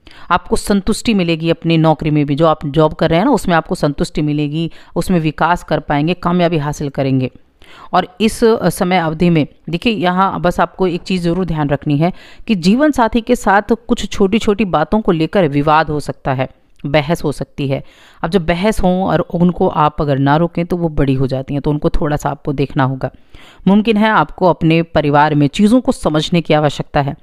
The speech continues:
कि चीज़ों को समझें, रिश्तों पर नज़र डालें। अपने रिश्तों पर अगर आप नज़र डालेंगे तो चीज़ों को मैनेज कर पाएंगे और साथ में जो मतभेद हुए हैं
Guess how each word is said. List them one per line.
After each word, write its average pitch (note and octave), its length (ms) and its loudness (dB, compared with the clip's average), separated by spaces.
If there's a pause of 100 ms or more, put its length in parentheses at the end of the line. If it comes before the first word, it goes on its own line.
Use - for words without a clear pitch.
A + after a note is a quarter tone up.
(260)
कि F3+ 60 -6
चीज़ों G3+ 280 4
को A3+ 120 0
समझें, E3 460 0 (140)
रिश्तों D#3+ 320 0
पर D#3 140 2
नज़र C#3+ 300 2
डालें। D3 320 0 (340)
अपने F#3 220 2
रिश्तों - 280 0
पर A#3 140 2
अगर E3 200 2
आप D#3+ 140 2
नज़र D#3 400 2
डालेंगे D3 380 4
तो A#3+ 140 0
चीज़ों E3+ 300 0
को G3+ 100 -2
मैनेज C#3 340 2
कर B2+ 160 -2
पाएंगे B2+ 420 -2 (440)
और E3+ 100 2
साथ D#3 280 0
में F3+ 120 0
जो E3+ 180 2
मतभेद D#3+ 500 2
हुए D#3+ 180 2
हैं D#3 160 2